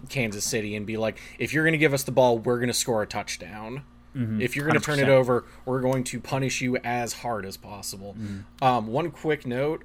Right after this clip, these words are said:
Speaker 1: uh, on Miami's defense, though. Uh, do you know that they are tied with the Steelers for, uh, most turnovers,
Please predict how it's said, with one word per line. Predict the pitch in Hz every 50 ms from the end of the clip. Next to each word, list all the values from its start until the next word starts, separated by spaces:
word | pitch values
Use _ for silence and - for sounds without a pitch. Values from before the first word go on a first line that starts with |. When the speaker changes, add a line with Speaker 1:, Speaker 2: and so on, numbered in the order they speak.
| - -
Speaker 1:
uh, | 127 117 113 110 107 107 -
on | 117 117 123 127 127 127 127 123 - -
Miami's | 113 110 110 110 113 113 113 117 107 98
defense, | - 113 113 120 - 165 156 156 156 - -
though. | - 170 170 175 175 175 - - - - - - - -
Uh, | 131 123 120 113 113 110 107 104 -
do | - 131 127
you | 139 147
know | 151 151 151
that | 147 160 160 120
they | 123 131 131
are | 131 127 120
tied | - - - 135 131 135 131 127 117
with | 113 117 120 - -
the | 117
Steelers | - - - 123 123 117 117 113 107 107 98 -
for, | - - 117 113 110 110 107 104 104 101 101 98 98 -
uh, | 120 107 104 101
most | 101 104 110 104 - -
turnovers, | - 120 113 110 110 104 101 95 90 95 95 95 95 98 98 98 - -